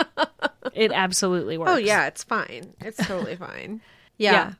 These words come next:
Speaker 1: I just don't wanna see, like, I don't even know who, like, Andrew Garfield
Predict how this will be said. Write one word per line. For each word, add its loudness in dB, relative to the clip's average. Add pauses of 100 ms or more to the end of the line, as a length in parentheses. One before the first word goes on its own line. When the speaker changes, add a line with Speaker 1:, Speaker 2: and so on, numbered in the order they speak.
Speaker 1:
I 2
just 0
don't 4
wanna 0
see, -2
like, -4 (380)
I -2
don't -2
even -10
know -10
who, -8
like, -10 (160)
Andrew 2
Garfield 0